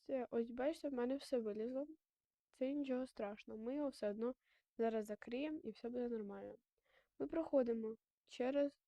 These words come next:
бежеву і через одну от, ось так чорну.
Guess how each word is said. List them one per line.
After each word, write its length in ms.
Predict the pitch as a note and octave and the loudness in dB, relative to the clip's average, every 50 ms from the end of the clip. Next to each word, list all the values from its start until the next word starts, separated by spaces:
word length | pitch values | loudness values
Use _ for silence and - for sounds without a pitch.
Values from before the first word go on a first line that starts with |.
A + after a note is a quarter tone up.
| _ _ _ | _ _ _
бежеву 640 | C4+ A#3+ A#3+ A#3+ B3+ C#4 C#4 - E4 E4 E4+ F4 - _ _ _ _ _ _ _ _ _ _ _ _ _ _ _ _ - | -2 -2 0 2 2 2 2 0 -4 -6 -6 -8 -12 _ _ _ _ _ _ _ _ _ _ _ _ _ _ _ _ -6
і 100 | C4 A#3 | -6 -4
через 500 | - - - B3+ C4+ C4+ C#4+ C#4+ C#4 - _ _ _ _ | -2 0 0 2 2 2 2 0 -2 -4 _ _ _ _
одну 400 | - A3+ A3 A3 A3 A3 A#3 - | -2 -2 0 0 -2 -2 -2 -2
от, 80 | B3 A#3+ - _ - | -4 -6 -8 _ -6
ось 200 | - A3 G3+ - | -6 -6 -6 -4
так 200 | - G#3+ G#3 A#3 - | -4 -4 -4 -4 -6
чорну. 440 | - - - G#3 G#3 A3 A3+ A3+ | -8 -6 -4 -4 -4 -6 -8 -12